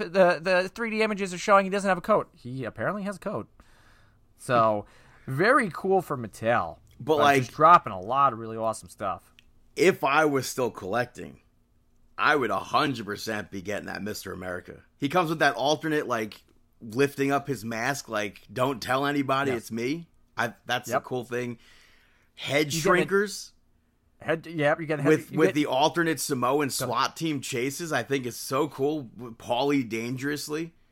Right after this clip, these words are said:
Speaker 1: Yeah.
Speaker 2: Ruthless
Speaker 1: The me-, we spoke about
Speaker 2: aggression.
Speaker 1: Mega
Speaker 2: They have
Speaker 1: Powers
Speaker 2: the,
Speaker 1: are
Speaker 2: the ruthless aggression, uh, Eric Bischoff and the alternate priest head from Billy Chuck's Wedding. I, I popped for. I thought that
Speaker 1: Yep.
Speaker 2: was really
Speaker 1: Um,
Speaker 2: cool.
Speaker 1: the, you get an ultimate Jeff Jarrett.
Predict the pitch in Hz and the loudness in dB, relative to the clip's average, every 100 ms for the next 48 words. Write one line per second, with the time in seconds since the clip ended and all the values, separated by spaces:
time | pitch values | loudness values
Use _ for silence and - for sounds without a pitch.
0 | _ _ _ _ _ _ - 117 117 101 | _ _ _ _ _ _ -12 -2 0 0
1 | _ _ - 101 139 175 202 202 196 135 | _ _ -20 0 6 8 8 6 2 6
2 | 196 165 185 170 185 120 165 170 165 131 | 6 6 4 4 2 4 4 4 4 4
3 | 127 - _ - 131 131 165 180 147 151 | 2 -4 _ -10 -4 0 0 0 -4 -4
4 | 110 131 131 143 127 127 104 110 98 127 | 0 -2 0 -2 -2 -2 -2 -2 2 2
5 | 131 101 120 120 156 147 156 - - 117 | 2 -2 -4 -2 -2 -2 -4 -12 -8 -6
6 | 131 107 123 135 135 127 123 _ _ _ | -4 -2 -2 -2 -4 -4 -6 _ _ _
7 | _ _ - 123 139 - 151 147 - 135 | _ _ -10 -4 -4 -4 -6 -6 -6 -8
8 | 110 120 127 120 - 131 113 104 110 131 | -6 -6 -4 -6 -6 -8 -8 -8 -6 -4
9 | 120 101 113 101 117 104 - 135 143 _ | -6 -6 -10 -6 -6 -6 -8 -10 -10 _
10 | - - - - _ _ _ _ _ - | -20 -20 -20 -20 _ _ _ _ _ -12
11 | 110 104 113 104 107 110 147 143 156 110 | -8 0 0 0 0 6 6 6 2 -6
12 | 160 113 80 _ _ _ _ 175 165 160 | -12 -12 -18 _ _ _ _ -6 0 2
13 | 151 143 151 160 160 131 151 - 139 143 | 2 2 2 0 -8 -2 -2 -2 0 2
14 | 180 | 2